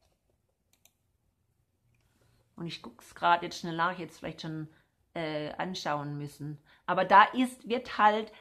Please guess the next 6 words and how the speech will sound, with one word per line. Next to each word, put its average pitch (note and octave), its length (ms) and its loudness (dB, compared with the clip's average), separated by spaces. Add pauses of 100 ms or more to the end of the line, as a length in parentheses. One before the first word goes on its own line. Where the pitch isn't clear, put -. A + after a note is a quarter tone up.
(140)
der F#3+ 100 0
Fall F#3 380 4
von F#3+ 240 -6
Babylon, E3 760 0 (300)
ähm, D#3+ 360 -2
gezeigt. D#3 840 -6